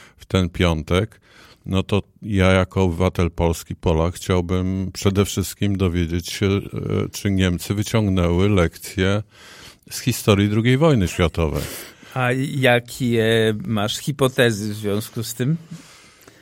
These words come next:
Speaker 2: Pan
Speaker 1: E,
Speaker 2: redaktor jakie ma?
Speaker 1: no ja się obawiam trochę o naszą polską dyplomację. E, ona jest zbyt delikatna, bo to, co Niemcy mówią, mm, i te podziękowania, wręcz hołdy, które im składamy,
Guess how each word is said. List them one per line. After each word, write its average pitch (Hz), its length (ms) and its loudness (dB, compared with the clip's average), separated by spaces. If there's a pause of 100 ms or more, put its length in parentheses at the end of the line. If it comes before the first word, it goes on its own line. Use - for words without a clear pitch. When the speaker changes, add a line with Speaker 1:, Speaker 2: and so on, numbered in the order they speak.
(140)
Speaker 2:
Pan 123 240 4
Speaker 1:
E, 131 40 6
Speaker 2:
redaktor 135 600 6
jakie 101 360 -2
ma? 120 100 0
Speaker 1:
no 143 220 2
ja 156 180 4
się - 200 0
obawiam 147 500 4
trochę 101 320 4
o 101 60 2
naszą 98 380 0
polską 95 440 0
dyplomację. 98 920 0 (180)
E, 101 40 -2
ona 117 340 0
jest 117 260 -2
zbyt 113 240 -4
delikatna, 120 600 0
bo 110 120 0
to, 131 220 0
co - 180 -4
Niemcy 131 400 -2
mówią, 120 560 0 (680)
mm, 104 440 -2
i 104 80 -4
te 113 180 0
podziękowania, 110 960 0
wręcz 101 320 -2
hołdy, 120 420 0
które 107 360 -2
im 101 120 -2
składamy, 107 800 0